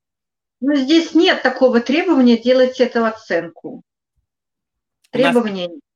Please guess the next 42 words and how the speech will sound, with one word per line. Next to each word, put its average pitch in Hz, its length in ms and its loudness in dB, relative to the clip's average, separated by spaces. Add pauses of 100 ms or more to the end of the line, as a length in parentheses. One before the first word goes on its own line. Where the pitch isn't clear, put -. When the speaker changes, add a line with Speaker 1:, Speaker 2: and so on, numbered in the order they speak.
(260)
Speaker 2:
у 226 80 -8
нас 185 260 -6
не 196 80 -10
Speaker 1:
Ты - 0 -
Speaker 2:
то, 254 100 0
что 247 120 2
Speaker 1:
можешь - 0 -
Speaker 2:
требования, 247 320 -4
у 160 40 -6
нас 170 160 -6
так, - 140 -16
обычно 160 320 -8
так 139 160 -12
делают. 110 400 -12
Прям 123 180 -12
по 131 100 -10
закону 165 340 -8
не 143 140 -8
обязательно, 156 580 -8
но 165 180 -18
почти 156 340 -20
все 131 160 -20
делают. 82 340 -20 (760)
Speaker 1:
Ну, 339 720 -4 (140)
тут 269 240 -10
как 233 240 -6
бы 214 60 -20 (100)
квартирант 240 500 -2
сам 214 260 -4
приходит, 277 600 -2
смотрит, 254 600 0
заостряет 220 600 -2
внимание, 240 560 0
вот 196 160 -8
говорит, 170 320 -8
вот 170 180 -6
тут 175 180 -14
что-то 165 380 -12
там 165 180 -8
не 170 180 -12
то, 330 280 0
и, 220 260 -4